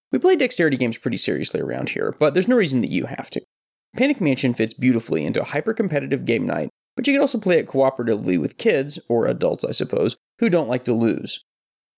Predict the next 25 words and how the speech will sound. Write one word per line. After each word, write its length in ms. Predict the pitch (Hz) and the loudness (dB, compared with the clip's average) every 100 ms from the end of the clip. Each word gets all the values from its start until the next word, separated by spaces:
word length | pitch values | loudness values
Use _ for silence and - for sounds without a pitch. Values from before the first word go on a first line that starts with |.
| _ | _
There's 180 | 220 247 | 0 2
not 260 | 285 370 - | 2 2 2
a 60 | 214 | 0
lot 480 | 156 139 147 156 | 0 0 2 0
of 100 | 131 | -2
online 420 | - 127 123 120 113 | 0 0 0 0 0
discussion 400 | - 117 127 - | 0 -2 -4 -4
about 280 | 82 - | -4 -4
Panic 320 | - - - - | -8 -12 -10 -10
Mansion, 400 | - - - 127 | -8 -4 -2 0
but 280 | 170 175 - | 2 0 0
I 100 | 180 | 0
also 180 | 254 254 | 0 0
think 160 | 220 | 0
it's 140 | 220 160 | -2 -2
a 20 | |
great 280 | 143 139 - | 0 0 -2
fit 160 | - | -6
for 100 | 117 | -6
tournaments 460 | - 151 147 131 - | -4 0 2 2 -2
at 80 | - | -2
cons, 360 | 160 160 151 | 0 2 0
especially 480 | 151 - - - - | -2 -4 -4 -2 -4
in 120 | - | -4
teams. 480 | - 120 - - | -4 -2 -2 -4